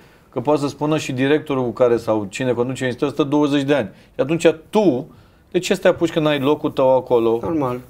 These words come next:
Speaker 1: Mai bun, mai călduț, sau un loc acolo, o carte de muncă, să vorbești când știi că directul nu se schimbă douăzeci de ani, indiferent de orice.
Speaker 2: Nu.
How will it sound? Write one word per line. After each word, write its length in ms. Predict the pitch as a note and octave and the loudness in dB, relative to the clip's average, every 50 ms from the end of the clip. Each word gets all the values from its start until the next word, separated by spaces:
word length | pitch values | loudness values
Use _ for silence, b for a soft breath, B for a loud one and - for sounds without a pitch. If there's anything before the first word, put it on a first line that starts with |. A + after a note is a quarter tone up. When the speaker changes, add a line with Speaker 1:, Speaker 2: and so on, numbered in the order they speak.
| - | -6
Speaker 1:
Mai 160 | - B2 C3 | -2 -2 0
bun, 380 | B2+ A2+ A2 A#2 A#2+ A#2+ A#2+ A#2+ | 0 0 0 2 2 0 0 -2
mai 200 | A#2 A2+ A2+ A2 | -2 -2 -2 0
călduț, 420 | - B2 A#2 A2+ A2 A2+ A#2+ A2+ | 0 0 0 2 2 0 0 0
sau 220 | - - B2+ C3+ E3+ G#3 | 0 0 0 0 0 0
un 160 | G#3+ F#3 E3+ | 2 4 4
loc 200 | E3 D3+ C#3 - | 4 4 4 2
acolo, 380 | D3 B2+ - A#2+ B2 B2 B2 B2 B2 | 0 0 2 2 2 4 4 4 2
o 40 | |
carte 320 | A#2 A2+ - A#2+ A#2 A#2 A#2+ | 2 2 0 0 0 0 0
de 80 | A2+ | 0
muncă, 440 | A#2 A2 A2 - A#2 A#2 - C3+ C3 b b b b b b b b b _ | 0 0 -2 -4 -4 -4 -4 -6 -6 b b b b b b b b b _
să 160 | - - - | -8 -4 -4
vorbești 420 | C#3 C3 C3 C#3 C3+ D3 D#3+ D#3 D#3 | -2 -2 -2 0 0 0 0 0 -2
când 260 | - D#3 D3 D3 C3 | -4 -4 -4 -4 -6
știi 220 | - - - D#3+ | -8 -6 -4 -4
că 240 | D3 - D#3 D3+ D3+ C#3+ | -2 2 2 2 2 2
directul 380 | C3+ C#3+ D3 D3 D3 B2 C3+ C#3+ | 0 0 0 0 0 -2 -4 -6
nu 60 | C#3+ | -4
se 120 | B2 C3+ C#3 | -4 -4 -4
schimbă 300 | A#2 - C#3 C3+ C3 C3 | -4 -4 -2 -2 -2 0
douăzeci 360 | B2+ C3 C3 C3 B2+ C3 B2+ | 0 0 -2 0 -2 -2 0
de 80 | B2+ | 0
ani, 120 | C3 B2+ B2+ | 0 0 0
indiferent 500 | C3 C3 B2 A2+ - C3 C3 C3 B2+ A#2+ | -2 -4 -4 -4 -2 -2 -2 -2 -2 0
de 240 | B2 B2+ C3 C3 C3 C3 - _ _ _ _ - - _ | 0 0 0 0 -2 -8 -14 _ _ _ _ -20 -12 _
orice. 500 | - B2+ C3 B2 B2+ - C3 G#2 F2 - - _ _ _ - | -2 -2 -2 -2 -2 -2 -2 -2 -2 -4 -12 _ _ _ -10
Speaker 2:
Nu. 200 | - E3+ D3 | -8 -6 -6